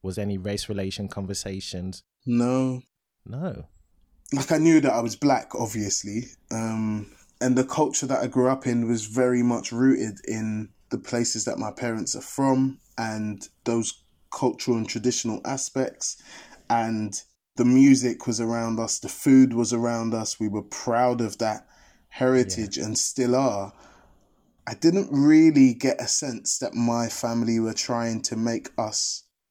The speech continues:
Speaker 2: fit in with white people.
Speaker 1: No, I hear that.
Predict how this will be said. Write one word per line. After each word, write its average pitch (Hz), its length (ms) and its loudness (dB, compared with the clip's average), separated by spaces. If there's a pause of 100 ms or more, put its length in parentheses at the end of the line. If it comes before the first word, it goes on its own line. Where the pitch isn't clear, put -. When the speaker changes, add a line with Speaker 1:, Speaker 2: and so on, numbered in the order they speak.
(340)
Speaker 2:
fit - 380 -4
in 143 320 -4
with 110 200 -4
white 117 260 -2
people. 135 420 -6 (1300)
Speaker 1:
No, 92 160 -12 (220)
I 110 160 -12
hear - 240 -16
that. 78 220 -14